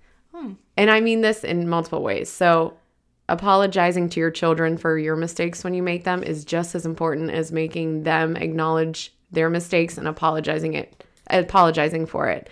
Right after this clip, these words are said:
Speaker 1: I'm not taking notes.
Speaker 2: <laughs>
Speaker 1: Apologize.
Speaker 2: She's currently writing. I just, I've, I mean, kids are the purest form of forgiveness.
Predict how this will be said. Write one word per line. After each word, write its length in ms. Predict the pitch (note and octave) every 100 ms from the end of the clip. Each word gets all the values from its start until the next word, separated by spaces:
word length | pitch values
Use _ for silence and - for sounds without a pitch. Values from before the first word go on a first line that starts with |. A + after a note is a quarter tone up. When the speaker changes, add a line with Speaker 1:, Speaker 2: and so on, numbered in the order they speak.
| -
Speaker 1:
I'm 100 | A3 G#3
not 180 | G3
taking 340 | - F#3 F#3 F3+
notes. 760 | F3 - _ - - - -
Speaker 2:
<laughs> 40 | G3
Speaker 1:
Apologize. 1500 | F#3 - A#3+ C#4 C#4 B3+ C4+ C4 E4+ - - B5 B5+ B5 - - D4+ - F#4+
Speaker 2:
She's 500 | - F#4+ - F4 -
currently 360 | - A#3+ A3 G#3
writing. 340 | F3+ D#3+ - - - - - -
I 180 | A3 C#4
just, 340 | D#4 - - -
I've, 400 | F#3+ G3+ A3+ A3 - _ _
I 60 |
mean, 340 | F#3 F#3+ E3 - - _ -
kids 260 | A#3 A3
are 120 | G#3 F3+
the 100 | E3
purest 560 | - E3 E3 E3 -
form 400 | - - D#3+ D#3+
of 140 | - D#3
forgiveness. 800 | E3 D#3+ D#3 D#3 - - -